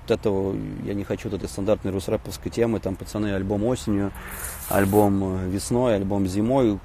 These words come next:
Когда будет дата, когда будет всё записано, сведено, и будет дата, тогда я скажу, там, да. То есть, например, на предмет, э, там, на по-, ну,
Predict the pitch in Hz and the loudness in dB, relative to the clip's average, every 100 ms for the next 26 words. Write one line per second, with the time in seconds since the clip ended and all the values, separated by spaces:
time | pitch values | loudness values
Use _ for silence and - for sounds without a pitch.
0 | - - 107 120 123 120 131 120 104 120 | -6 -2 2 6 6 6 2 0 6 8
1 | 131 101 - 98 101 101 92 101 95 92 | 8 4 0 2 2 0 0 0 0 0
2 | 127 - 95 - 101 98 101 110 117 113 | -2 0 -2 -2 -4 -2 0 2 2 2
3 | 101 90 - - - - - - - - | 0 -4 -10 -18 -18 -18 -16 -16 -10 -2
4 | 98 98 95 95 92 104 95 101 131 113 | 0 2 2 0 0 -2 0 4 4 4
5 | 90 95 104 98 - 90 98 87 104 98 | 0 4 4 4 0 -4 -4 -4 -8 -10
6 | 95 - 92 95 92 95 - - - - | -14 -14 -8 -4 -4 -6 -14 -16 -16 -18
7 | - - - - - - - 104 117 101 | -20 -20 -20 -18 -18 -16 -2 -2 0 -2
8 | 113 117 107 98 107 110 110 - 87 101 | 0 2 0 -2 -2 2 2 0 0 2
9 | 98 101 98 101 107 98 98 | 2 2 0 0 0 2 0